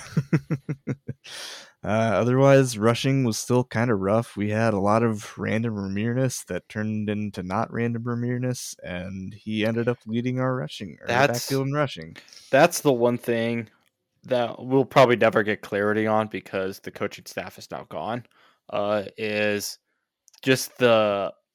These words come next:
Speaker 2: the depth chart of how they handled the running backs this year.
Speaker 1: Mm-hmm.
Speaker 2: I mean, obviously, A J Allen getting hurt, you know, he was your clear number two behind Anthony. Uh,
Speaker 1: Yep.
Speaker 2: but, you know, then figuring out who the number two was after Anthony was, like,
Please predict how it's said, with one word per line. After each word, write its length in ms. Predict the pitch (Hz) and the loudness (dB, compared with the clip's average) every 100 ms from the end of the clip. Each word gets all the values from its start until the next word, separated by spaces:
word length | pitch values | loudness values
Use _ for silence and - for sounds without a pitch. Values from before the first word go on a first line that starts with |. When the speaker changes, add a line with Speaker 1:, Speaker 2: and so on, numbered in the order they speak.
| _ | _
Speaker 2:
the 100 | 127 110 - | -6 -6 4
depth 300 | 139 170 - | 6 6 2
chart 340 | - 165 160 120 | 0 4 6 4
of 140 | 120 | -6
how 240 | - 120 | 0 2
they 180 | 117 117 | 2 0
handled 460 | 101 110 110 113 - | 0 0 2 0 -2
the 100 | 76 | -10
running 300 | 73 113 117 | -8 -6 -4
backs 340 | 123 120 - | -2 -2 -4
this 240 | 131 120 - | -6 -6 -2
year. 300 | 135 139 - _ _ _ _ - | 0 0 -6 _ _ _ _ -10
Speaker 1:
Mm-hmm. 80 | 104 | 0
Speaker 2:
I 60 | 127 | 2
mean, 240 | 131 120 | 4 2
obviously, 460 | - 131 127 123 107 | 6 8 6 2 2
A 100 | 117 | 0
J 180 | 113 104 | 2 0
Allen 340 | 104 107 104 | 4 4 2
getting 260 | 101 98 107 | -4 -8 -8
hurt, 400 | - 110 110 - - | -4 -2 -2 -6 -8
you 140 | 117 | -2
know, 100 | 110 | 0
he 140 | 117 123 | 2 2
was 120 | 113 | 2
your 120 | 117 | -2
clear 240 | - 139 | 2 2
number 240 | 120 110 101 | 4 2 -2
two 180 | - 113 | -4 -4
behind 460 | 98 107 90 82 | -4 -6 -10 -8
Anthony. 500 | 90 78 - 104 127 _ - | -8 -8 -10 -16 -18 _ -10
Uh, 320 | 101 98 120 _ _ | -8 -6 -10 _ _
Speaker 1:
Yep. 120 | - - _ - | -20 -20 _ -6
Speaker 2:
but, 100 | 117 | -2
you 60 | |
know, 220 | 107 104 | 2 2
then 240 | 101 113 101 _ _ _ _ _ - | 2 -2 -4 _ _ _ _ _ 2
figuring 360 | 165 147 147 | 4 8 8
out 180 | 139 131 | 10 8
who 100 | 123 | 6
the 120 | 131 | 4
number 260 | 110 113 110 | 4 2 2
two 260 | - - 113 | -2 -4 2
was 280 | 113 107 | 4 4
after 560 | - 107 107 110 104 101 98 | 2 -2 0 -2 -2 -4 -8
Anthony 460 | 98 104 123 123 | -12 -8 -6 -4
was, 420 | 113 104 98 92 101 | -4 -2 -4 -4 -6
like, 340 | 73 71 _ | -6 -6 _